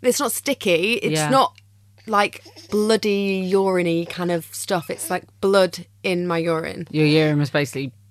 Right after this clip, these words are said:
Speaker 2: pink or
Speaker 1: Yeah,
Speaker 2: red.
Speaker 1: well, but it had, like, s-, yeah, I mean, just wasn't, it just wasn't right. So I
Speaker 2: Yeah.
Speaker 1: went to the hospital.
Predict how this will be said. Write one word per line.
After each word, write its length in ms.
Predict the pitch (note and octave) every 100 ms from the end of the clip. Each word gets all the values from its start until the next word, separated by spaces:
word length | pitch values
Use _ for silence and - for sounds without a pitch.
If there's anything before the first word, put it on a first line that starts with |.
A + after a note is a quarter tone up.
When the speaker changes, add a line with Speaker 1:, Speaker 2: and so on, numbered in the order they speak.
| -
Speaker 2:
pink 320 | C#3+ C3 -
or 80 | B2+
Speaker 1:
Yeah, 240 | A3 A3+ A3+
Speaker 2:
red. 80 | -
Speaker 1:
well, 300 | C4 C4 B3+
but 140 | A3 C4
it 80 | A#3
had, 160 | -
like, 140 | B3 -
s-, 120 | -
yeah, 460 | A3 A#3+ A3+ F3 E3+ - - - - -
I 60 | G3
mean, 500 | F#3+ F#3 F3 F3 F3
just 220 | G3+ -
wasn't, 420 | G3+ F3+ F3+ E3+ -
it 100 | G#3
just 140 | C4 A#3
wasn't 260 | A#3+ F3+ F3
right. 300 | E3 D#3+ E3
So 140 | F3
I 80 | G#3
Speaker 2:
Yeah. 80 | A#3+
Speaker 1:
went 160 | A#3
to 40 | -
the 60 | F#3+
hospital. 580 | F#3+ - F3 E3 E3+